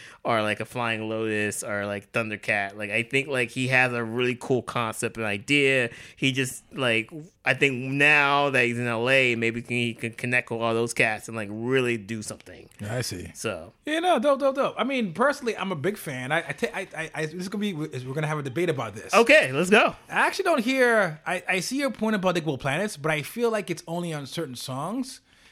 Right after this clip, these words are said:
Speaker 2: And I feel like those songs tend to be, I think it's less about him sounding like Diggable Planets, but Diggable Planets kind of f-,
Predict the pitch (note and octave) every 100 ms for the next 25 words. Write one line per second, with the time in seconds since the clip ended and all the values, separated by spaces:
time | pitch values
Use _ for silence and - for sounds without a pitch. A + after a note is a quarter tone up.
0 | _ D#3 E3 D#3 G3+ F3+ E3 F3 F3 E3
1 | D#3+ C3 D#3+ D#3+ D3+ C#3 D3 C#3 C3+ B2+
2 | - _ - _ - E3+ F3+ D4+ C#4+ G#3+
3 | D#3 D#3+ F3+ G3 G#3+ D#3+ D#3+ D#3+ - F3+
4 | F#3 F3 D#3+ C3+ C#3+ C3 A2+ G#2 B2 D3+
5 | G#3 - - C3+ C#3 C#3+ C#3+ C3+ B2 C3+
6 | B2 -